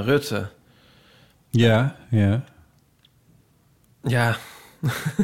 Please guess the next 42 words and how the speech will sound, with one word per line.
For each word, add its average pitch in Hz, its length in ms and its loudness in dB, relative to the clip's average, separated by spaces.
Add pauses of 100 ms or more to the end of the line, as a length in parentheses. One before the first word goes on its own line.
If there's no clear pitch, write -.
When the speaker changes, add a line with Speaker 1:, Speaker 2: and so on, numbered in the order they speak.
(580)
Speaker 1:
Nee. 139 400 4
Speaker 2:
Voor - 80 -10
de 120 60 0
luisteraar 113 400 4
in 107 60 4
de 107 60 2
toekomst 110 300 0
die 107 100 -4
geen 110 160 0
idee 107 180 2
heeft 104 180 2
waar 107 120 2
dit 107 160 4
over 107 180 4
gaat. 131 380 4
Speaker 1:
<laughs> - 340 0
Ja. 285 180 0 (380)
Speaker 2:
Mark 113 160 4
Speaker 1:
Dag 110 100 2
Speaker 2:
Rutte 147 140 0
Speaker 1:
luisteraars 123 380 0
uit 117 100 -2
de 123 60 -10
toekomst. 123 460 -8
Speaker 2:
had, 107 280 0
eh, 104 200 0 (100)
ja, 113 180 4
Speaker 1:
<laughs> 165 120 2 (400)
Speaker 2:
had, - 180 -6
eh, 107 460 -2
afgelopen 110 560 0
week, 120 380 2
eh, 104 380 -2
lag 107 220 -2
hij 107 80 -8
zwaar 107 280 0
onder 98 240 2
vuur 113 420 0 (260)
in 107 140 -4
onze 104 300 0
tijd. 95 400 -2 (560)
Eh, 90 600 -4